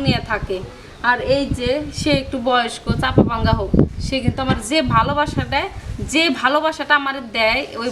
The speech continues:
ভালোবাসাটা অন্য একটা যুবক আমারে দিতে পারবে না। কারণ তার চোখ থাকবে সবসময় অন্য দিকে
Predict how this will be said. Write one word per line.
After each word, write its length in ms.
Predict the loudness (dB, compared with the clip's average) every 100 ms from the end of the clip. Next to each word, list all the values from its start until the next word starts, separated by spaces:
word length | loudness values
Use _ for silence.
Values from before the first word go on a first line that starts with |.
| -2
ভালোবাসাটা 580 | -2 0 -2 -2 -2 -2
অন্য 300 | 0 -2 -2
একটা 280 | -4 -6 -8
যুবক 300 | -6 -6 -4
আমারে 240 | -4 -4
দিতে 240 | -4 -8 -4
পারবে 300 | -4 -4 -8
না। 120 | -10 -14 -16 -4
কারণ 220 | -2 0 2
তার 200 | 4 4 4 -6 -14 -18 -20 -14 -2
চোখ 180 | 0 0
থাকবে 240 | -2 -2 -2
সবসময় 360 | -4 -4 0
অন্য 260 | 2 2 2
দিকে 300 | -2 -2